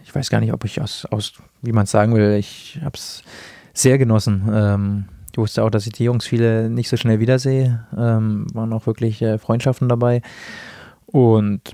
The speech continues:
ich hab den Aufstieg genauso genossen. In dem Moment war mir das egal, ob ich jetzt, dass ich nächste Saison nicht dabei bin, ähm, in der Bundesliga. Es war, die Freude war so riesengroß bei allen. Und, ähm, ja, für mich war es natürlich auch eine große Freude, zu so einem Verein wie Nürnberg wechseln zu dürfen.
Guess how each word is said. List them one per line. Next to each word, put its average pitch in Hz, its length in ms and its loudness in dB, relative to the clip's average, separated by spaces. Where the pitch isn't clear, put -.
ich - 180 -8
hab 131 160 -6
den 104 120 0
Aufstieg 104 300 -2
genauso 101 380 2
genossen. 101 400 0
In 98 100 0
dem 101 120 0
Moment 101 300 2
war 101 120 2
mir 98 380 0
das - 220 -16
egal, 110 300 -2
ob 110 100 0
ich 107 80 -4
jetzt, - 400 -4
dass 107 140 0
ich 104 80 -2
nächste 104 180 0
Saison 104 140 2
nicht 107 160 0
dabei 110 240 4
bin, 110 400 0
ähm, 104 520 0
in 104 80 -2
der 107 80 2
Bundesliga. 107 600 0
Es - 100 -18
war, 107 140 4
die 98 80 0
Freude 101 320 2
war 101 100 4
so 98 140 0
riesengroß 101 580 0
bei 95 120 0
allen. 101 500 2
Und, 101 340 -4
ähm, 98 260 -2
ja, 135 180 -8
für - 160 -6
mich 104 200 -4
war 104 120 0
es 101 100 -6
natürlich 101 320 -2
auch 101 160 -4
eine 101 220 0
große 101 260 2
Freude, 104 380 4
zu - 100 -12
so 110 60 -2
einem 101 100 2
Verein 101 220 2
wie 101 100 2
Nürnberg 101 400 2
wechseln 101 280 0
zu 101 120 -6
dürfen. 101 460 2